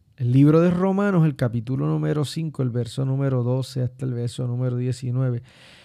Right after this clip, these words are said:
que hablan precisamente acerca de eso y de cómo por un hombre entró la transgresión y por un hombre, hablando de Jesús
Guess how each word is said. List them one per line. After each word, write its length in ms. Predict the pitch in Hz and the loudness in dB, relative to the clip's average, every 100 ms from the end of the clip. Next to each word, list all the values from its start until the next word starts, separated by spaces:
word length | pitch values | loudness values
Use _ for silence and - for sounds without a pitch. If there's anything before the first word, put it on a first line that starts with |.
| _ | _
que 160 | - 175 | 2 4
hablan 340 | 165 180 196 | 4 2 0
precisamente 920 | 180 185 143 170 185 175 180 180 - 147 | -2 -4 -4 -6 -4 -2 -2 -4 -4 -2
acerca 500 | 127 147 131 - 170 | 0 -2 -4 -2 0
de 340 | 147 123 143 | 2 4 4
eso 380 | 160 - 127 120 | 2 -2 -8 -10
y 180 | 127 123 | -8 -6
de 180 | 120 120 | -6 -8
cómo 480 | - 143 156 170 165 | -2 0 2 0 -2
por 180 | 127 | -2
un 160 | 127 147 | 0 4
hombre 400 | 165 185 180 175 | 6 6 4 2
entró 320 | 170 151 170 | 2 -2 -2
la 140 | 156 139 | 0 0
transgresión 840 | 156 151 127 151 131 131 117 110 | -2 -4 -4 -4 -4 -4 -4 -6
y 80 | 110 | -8
por 260 | 113 110 | -8 -4
un 140 | 131 143 | -2 0
hombre, 440 | 139 143 117 113 | 0 0 -2 -4
hablando 380 | 113 110 113 117 | -4 -4 -4 -4
de 140 | 123 | -2
Jesús 500 | 123 143 131 151 135 | -2 -4 -6 -6 -6